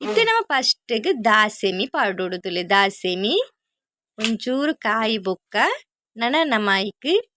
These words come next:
ಈ ಕಡೆ ಬೆಳ್ಳುಳ್ಳಿ ಗುದ್ದುದು ಪುರ ದೀತ. ಒಂದು ಕಾಯಿ ಬೊಕ್ಕ ಬೆಳ್ಳುಳ್ಳಿ ಪಾಡೋಡು ಐಕ್ ತುಲೆ. ಇತ್ತೆ ಯಾನ್ ಈ ಟೈಮುಡು ದಾಸೇಮಿ ಕಾಯ್ದೆನೆ ಬೆಳ್ಳುಳ್ಳಿ ಪಾಡೊಂದುಲ್ಲೆ. ಬೆಳ್ಳುಳ್ಳಿಲ ತುಲೆ ಕಲರ್ ಚೇಂಜ್ ಆತುಂಡು. ಬೆಳ್ಳುಳ್ಳಿದ ಕಲರ್ ಚೇಂಜ್ ಆತುಂಡು.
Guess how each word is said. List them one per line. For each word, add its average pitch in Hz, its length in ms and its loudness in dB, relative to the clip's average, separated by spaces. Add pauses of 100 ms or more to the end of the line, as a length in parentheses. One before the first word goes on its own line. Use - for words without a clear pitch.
(400)
ಈ 240 60 -12
ಕಡೆ 285 340 0
ಬೆಳ್ಳುಳ್ಳಿ 220 500 2
ಗುದ್ದುದು 202 480 -4
ಪುರ 190 140 -2 (160)
ದೀತ. 170 340 -10 (540)
ಒಂದು 226 160 -6
ಕಾಯಿ - 280 4
ಬೊಕ್ಕ - 280 -8 (140)
ಬೆಳ್ಳುಳ್ಳಿ 226 480 0
ಪಾಡೋಡು - 460 -4
ಐಕ್ - 340 -12 (680)
ತುಲೆ. 175 280 -10 (520)
ಇತ್ತೆ 220 200 -4
ಯಾನ್ 202 220 6
ಈ 196 140 0
ಟೈಮುಡು 185 760 -2 (460)
ದಾಸೇಮಿ 190 460 -2
ಕಾಯ್ದೆನೆ 185 580 0
ಬೆಳ್ಳುಳ್ಳಿ 220 440 0
ಪಾಡೊಂದುಲ್ಲೆ. 180 680 -2
ಬೆಳ್ಳುಳ್ಳಿಲ 190 580 0 (680)
ತುಲೆ 196 280 0
ಕಲರ್ 202 420 2
ಚೇಂಜ್ 392 340 0
ಆತುಂಡು. 185 380 0
ಬೆಳ್ಳುಳ್ಳಿದ 190 560 -2
ಕಲರ್ 185 400 -6
ಚೇಂಜ್ 311 320 -4
ಆತುಂಡು. 175 540 -2